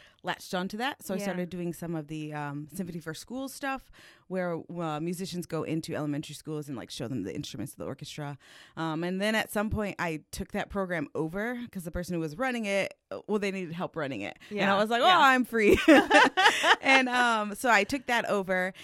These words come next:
Speaker 1: and then kind of re-envisioned that and revamped that and turned into a really great program. Um, and then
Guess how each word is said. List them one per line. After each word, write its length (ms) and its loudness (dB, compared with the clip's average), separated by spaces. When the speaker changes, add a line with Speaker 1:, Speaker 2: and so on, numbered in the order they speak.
Speaker 1:
and 180 0
then 140 -2
kind 260 -4
of 140 -4
re-envisioned 680 -2
that 220 -4
and 160 -4
revamped 520 -6
that 280 -4
and 260 -4
turned 220 -4
into 180 -8
a 20 -8
really 200 -2
great 200 -2
program. 480 -2
Um, 420 -4
and 220 -4
then 640 -4